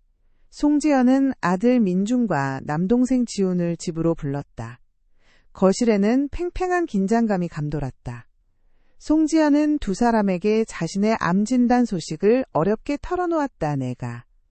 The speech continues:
췌장암 삼 기라고 한다." 그의 말에 민준과 지훈은 충격에 빠졌다. 민준은 얼굴이 새하얗게 질렸고 지훈은 믿을 수 없다는 듯 그의 얼굴을 멍하니 바라보았다.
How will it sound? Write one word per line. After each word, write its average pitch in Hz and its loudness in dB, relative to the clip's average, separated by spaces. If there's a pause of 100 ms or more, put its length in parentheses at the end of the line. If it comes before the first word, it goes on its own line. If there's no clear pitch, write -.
(720)
췌장암 285 2
삼 339 -4
기라고 226 2
한다." 135 -4 (580)
그의 202 4
말에 185 4
민준과 262 2
지훈은 190 0
충격에 330 -2
빠졌다. 147 -4 (680)
민준은 220 4
얼굴이 220 2
새하얗게 320 0
질렸고 139 -6 (960)
지훈은 196 2
믿을 170 0
수 302 0
없다는 247 2
듯 254 4 (160)
그의 185 2
얼굴을 214 0
멍하니 202 0
바라보았다. 139 -6